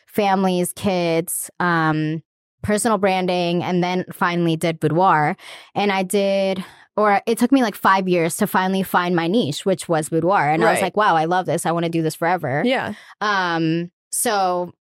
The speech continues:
Speaker 1: trial and error. I mean, like, it takes time, a lot of practice. So
Speaker 2: Yeah, I mean, I just think, like,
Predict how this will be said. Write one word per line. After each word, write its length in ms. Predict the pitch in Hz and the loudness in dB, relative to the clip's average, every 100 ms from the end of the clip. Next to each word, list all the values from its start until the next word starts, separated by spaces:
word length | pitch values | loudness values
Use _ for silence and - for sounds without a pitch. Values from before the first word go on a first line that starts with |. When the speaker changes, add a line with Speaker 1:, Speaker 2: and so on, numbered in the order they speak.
| _ _ - 254 _ _ _ - | _ _ -16 -16 _ _ _ -10
Speaker 1:
trial 340 | - 233 247 277 | -4 0 2 2
and 120 | 269 | 0
error. 380 | 254 254 247 240 | 0 0 -2 -2
I 120 | 220 | -2
mean, 140 | 240 | 0
like, 140 | 240 247 | 0 -2
it 100 | 247 | -2
takes 200 | 302 - | -4 -2
time, 260 | 269 254 | -2 -2
a 60 | 226 | 0
lot 200 | 208 220 | 0 2
of 120 | 269 | 0
practice. 880 | - 285 269 - 269 262 262 254 254 | 0 -2 -2 -2 -2 0 0 0 -2
So 540 | - 240 220 214 220 226 | 0 2 4 2 0 0
Speaker 2:
Yeah, 520 | 254 262 285 285 240 - | 0 2 2 0 0 0
I 160 | 240 | 0
mean, 380 | 240 247 240 233 | 2 4 2 0
I 240 | - 220 | -2 -2
just 240 | 226 240 - | 0 -2 0
think, 260 | 269 247 | 0 2
like, 340 | 240 226 214 | 2 2 0